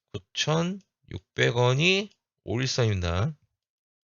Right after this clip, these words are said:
그리고 오늘 뭐 주주, 지금 뭐 주가 하락으로 인해서 뭐 주주 가치 부양을 위해서 뭐, 어, 전환 사채를 뭐 조기 상환한다. 그리고 뭐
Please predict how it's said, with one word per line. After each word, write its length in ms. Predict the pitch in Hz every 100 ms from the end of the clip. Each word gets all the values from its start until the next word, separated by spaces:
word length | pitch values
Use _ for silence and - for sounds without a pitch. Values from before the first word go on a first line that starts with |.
| _ _ _ _ _ _ - - _ _ _ _ _ -
그리고 180 | 139 135
오늘 260 | 135 135
뭐 360 | 127 120 117 110
주주, 1120 | - 117 113 139 135 131 127 120 117 110 104 - -
지금 280 | - 104
뭐 100 | 101
주가 440 | 90 - - 127 120
하락으로 380 | 135 135 120 113
인해서 360 | 101 95 104
뭐 220 | 95 92 87
주주 420 | - 90 - 101
가치 440 | - 90 - - 95
부양을 540 | - 104 101 98 90
위해서 460 | 85 82 131 156 185 _ _ _ _ _ _ _
뭐, 600 | 90 90 87 85 87 85 - _ _ _ _ _ -
어, 60 | - -
전환 420 | - 107 110 110
사채를 640 | 110 104 - 101 98 101
뭐 120 | 95 92
조기 260 | 98 90
상환한다. 960 | 92 104 101 98 101 95 95 92 90 85
그리고 300 | - 87 90
뭐 320 | 87 85 82